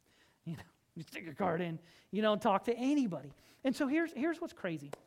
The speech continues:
When it comes to people's religious life, okay, people wanna make a connection with somebody at church.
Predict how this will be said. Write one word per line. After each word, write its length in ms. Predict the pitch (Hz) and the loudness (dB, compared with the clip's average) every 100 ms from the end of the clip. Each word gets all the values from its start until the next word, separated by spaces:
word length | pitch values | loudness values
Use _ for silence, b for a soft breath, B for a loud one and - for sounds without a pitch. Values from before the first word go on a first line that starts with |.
| _ _ _ _ _ _ _ _ _ _ b b b | _ _ _ _ _ _ _ _ _ _ b b b
When 100 | 233 | -4
it 100 | 233 | -4
comes 280 | - 320 311 | -2 -2 -2
to 120 | - | -4
people's 360 | - 262 226 175 | -4 -2 -4 -2
religious 480 | 175 170 151 156 - | -2 -2 -4 -8 -12
life, 240 | 120 - _ _ - | -14 -16 _ _ -14
okay, 300 | 165 170 190 - b b b b | -8 -6 -6 -10 b b b b
people 260 | - 254 302 | -2 -2 0
wanna 160 | 247 226 | 0 0
make 180 | 208 | -2
a 40 | 175 | -6
connection 460 | - 185 170 170 | -8 -8 -8 -10
with 120 | 160 - | -12 -12
somebody 360 | 175 160 135 | -10 -10 -12
at 80 | 135 | -16
church. 420 | - - - - | -20 -20 -20 -20